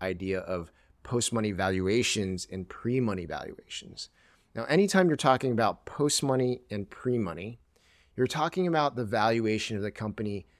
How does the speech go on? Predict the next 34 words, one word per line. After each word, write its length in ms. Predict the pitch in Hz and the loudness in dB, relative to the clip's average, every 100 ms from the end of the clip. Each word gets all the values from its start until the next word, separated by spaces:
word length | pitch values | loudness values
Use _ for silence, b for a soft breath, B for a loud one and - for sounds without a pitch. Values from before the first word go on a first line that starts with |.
| _ _ _ - | _ _ _ -6
before 760 | 107 - 165 165 175 175 160 - | -4 -2 2 4 6 4 2 -2
new 520 | 123 127 139 170 185 | -2 0 2 4 4
capital 520 | - 156 135 - 131 | 2 2 2 2 2
comes 400 | 117 120 110 104 | 2 0 0 0
in 360 | 98 87 104 117 - _ _ _ | -4 -6 -8 -10 -16 _ _ _
and 400 | 117 117 117 107 - _ _ | -4 -2 -2 -2 -8 _ _
after 600 | 117 143 143 123 104 80 - _ - | -12 -10 -2 2 2 0 -10 _ -8
new 180 | 113 107 | -4 -2
capital 340 | 104 80 87 | -2 -2 -4
comes 280 | 87 85 80 | -8 -10 -10
in. 220 | 73 58 - - | -12 -14 -20 -8
So 320 | - 107 87 - _ - | 0 0 0 -8 _ -8
an 120 | 123 | -6
easy 280 | 175 175 170 | 0 2 6
example 520 | 185 131 123 113 123 | 4 6 4 4 2
would 180 | 123 101 | 2 0
be 160 | 95 104 | -2 -2
to 120 | 104 | -2
say, 360 | - 98 90 95 _ _ _ - | -2 0 -2 -6 _ _ _ 4
"What 160 | 147 | 8
is 80 | 175 | 10
your 100 | 175 | 8
company 320 | - 131 135 | 6 4 4
worth 360 | 120 104 98 - _ _ | 4 2 0 -6 _ _
today, 400 | - 117 101 67 - - | -4 0 0 0 -10 -6
right 240 | 101 123 | 2 2
now, 260 | 123 110 104 | 2 0 0
before 320 | 98 98 104 | -2 -6 -4
we 120 | 98 | -2
do 180 | 92 101 - | -2 -4 -2
anything 480 | 117 131 127 120 95 | 0 2 0 -2 -4
else?" 340 | 64 - - b b b b - | -8 -10 -10 b b b b 2
Let's 200 | 131 - | 4 4
say 460 | - 143 139 131 | 4 6 4 0